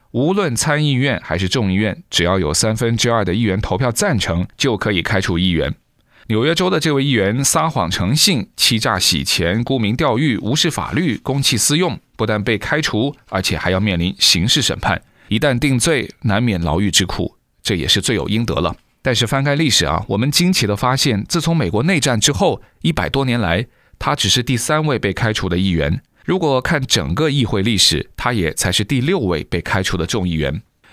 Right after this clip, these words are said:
有一个原因呢，不容忽视，也就是一些议员，当发现自己的恶劣行径被公诸于世的时候，他选择了自己辞职。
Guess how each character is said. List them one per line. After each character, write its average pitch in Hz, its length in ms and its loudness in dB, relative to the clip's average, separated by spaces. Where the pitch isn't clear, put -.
有 139 140 0
一 190 60 0
个 220 140 2
原 135 240 0
因 175 120 2
呢， 160 120 0
不 135 100 -2
容 107 160 0
忽 117 160 -2
视， 113 300 0
也 85 100 0
就 98 140 0
是 101 180 0
一 101 80 2
些 101 160 0
议 110 60 0
员， 95 340 0
当 139 200 0
发 156 160 0
现 156 180 0
自 143 140 0
己 98 120 0
的 110 120 0
恶 135 160 0
劣 127 120 2
行 107 240 0
径 131 200 0
被 110 160 -2
公 131 200 -2
诸 135 220 0
于 143 100 0
世 147 160 4
的 98 120 0
时 85 160 0
候， 82 340 -2
他 - 100 -4
选 135 220 0
择 139 80 0
了 160 100 0
自 165 140 -2
己 80 160 -2
辞 - 260 0
职。 76 320 -2